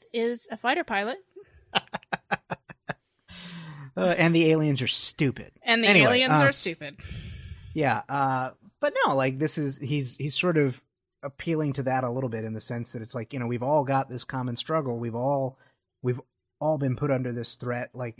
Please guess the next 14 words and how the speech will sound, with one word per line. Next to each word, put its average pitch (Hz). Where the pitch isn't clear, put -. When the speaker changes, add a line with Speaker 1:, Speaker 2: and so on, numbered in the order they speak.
Speaker 2:
this 123
is 127
the 120
first 143
time 139
in 123
human 127
history 123
where 113
every 139
human 131
has 123
been, 120
um, 107